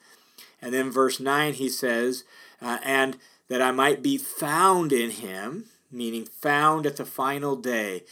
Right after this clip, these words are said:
"found in the day of great, uh, God's great judgment," right? Like, I might be found in Christ, not found anywhere else. I want to be found in Christ, not having a righteousness of my own derived from the law.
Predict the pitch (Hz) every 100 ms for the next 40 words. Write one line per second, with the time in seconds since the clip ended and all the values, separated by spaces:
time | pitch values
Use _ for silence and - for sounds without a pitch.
0 | - _ - 135 131 160 160 160 151 147
1 | 135 131 123 110 _ - 117 107 120 139
2 | 139 110 - 127 139 - 139 - 104 101
3 | 120 127 120 101 113 127 127 - 117 120
4 | 107 98 95 120 110 104 - 135 143 131
5 | 123 - 143 139 131 123 - 107 85 -
6 | 131 135 - 147 131 143 160 190 185 165
7 | 123 123 - 135 135 123 117 - - 139
8 | 147 160 160 160 - 107 110 147 - _
9 | _ - - _ 120 127 160 196 - 190
10 | 196 175 185 147 151 131 135 143 160 170
11 | 156 160 147 - 135 135 143 139 135 139
12 | 135 139 143 120 117 120 123 123 127 139
13 | 160 104